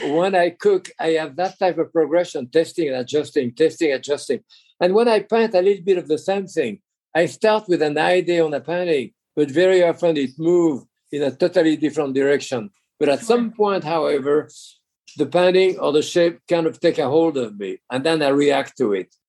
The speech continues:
Speaker 2: Hmm.
Speaker 1: I need a shade there. I need a color there. I need, I, I don't even need any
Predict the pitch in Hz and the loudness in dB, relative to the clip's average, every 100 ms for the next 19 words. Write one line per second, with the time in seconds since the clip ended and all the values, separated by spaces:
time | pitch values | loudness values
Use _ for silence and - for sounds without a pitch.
0 | _ - 247 226 131 151 135 131 160 151 | _ -12 -6 0 2 2 2 0 2 2
1 | 127 123 131 131 - 123 127 123 117 143 | 0 0 0 0 -4 -6 -4 -4 -4 0
2 | 131 127 117 127 135 113 127 123 _ _ | 0 0 -2 -2 -4 -6 -6 -6 _ _
3 | _ - 143 - 139 190 190 170 156 156 | _ -4 -2 0 0 2 2 2 2 0
4 | 147 151 143 151 147 135 120 | 2 2 2 0 0 0 -2